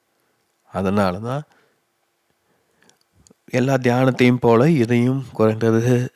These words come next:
இருபத்தொரு நாட்கள் முயன்று பாருங்க. குறைந்தது பத்து நிமிஷமா இதை செய்யணும். இது நான்கு பகுதிகளாக அடங்கியது. நாளையும் செய்யணும்.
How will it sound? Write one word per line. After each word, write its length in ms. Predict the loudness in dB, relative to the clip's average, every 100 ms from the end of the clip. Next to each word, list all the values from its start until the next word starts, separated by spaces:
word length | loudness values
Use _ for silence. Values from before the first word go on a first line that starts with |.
| _ -20 -20
இருபத்தொரு 540 | -10 -6 -6 -4 -4 -4
நாட்கள் 480 | -6 -8 -6 -6 -4
முயன்று 400 | -6 -8 -8 -10
பாருங்க. 600 | -10 -10 -14 -12 -12 -12 _ _ _ _ _ _ _ _ _ _ _ _
குறைந்தது 760 | -8 -6 -4 -4 0 0 0 -4 -10
பத்து 320 | -12 _ -4
நிமிஷமா 540 | -2 -4 -4 -4 -4
இதை 160 | -4 -6 -6
செய்யணும். 520 | -8 -8 -8 -10 -12 -14 _ _ _ _ _ _
இது 460 | -20 -12 -10 -10 -14 _ _ _ _
நான்கு 500 | -8 -6 -4 -6 -8
பகுதிகளாக 1040 | -8 -8 -8 -6 -4 -6 -6 -8 -6 -8 -10 -20 _ -14
அடங்கியது. 840 | -12 -10 -12 -14 -14 -12 -12 -14 _ _
நாளையும் 640 | -16 -12 -8 -6 -4 -4 -6 -6
செய்யணும். 500 | -6 -8 -8 -10